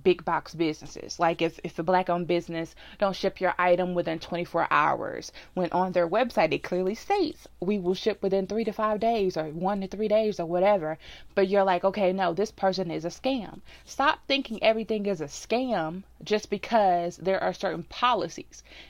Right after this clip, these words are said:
You are responsible to read these policies, understand these policies. If you have questions about the policies or the rules, then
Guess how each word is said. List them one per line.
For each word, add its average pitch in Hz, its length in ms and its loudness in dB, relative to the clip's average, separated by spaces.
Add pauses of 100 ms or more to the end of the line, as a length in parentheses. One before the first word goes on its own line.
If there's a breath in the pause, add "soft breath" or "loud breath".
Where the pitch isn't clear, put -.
(180 loud breath)
You 285 340 4
are 220 180 2
responsible 165 800 -4 (240 loud breath)
to 185 160 -2
read 196 400 0
these 277 200 0
policies, 190 580 0
understand 240 540 -4
these 233 160 -4
policies. 202 540 0
If 165 160 -4
you 175 60 -4
have 147 160 -6
questions 254 440 -2
about 254 220 2
the 233 60 -8
policies 226 480 -2
or 214 80 -2
the 202 60 -4
rules, 196 500 -2 (340 loud breath)
then 233 320 0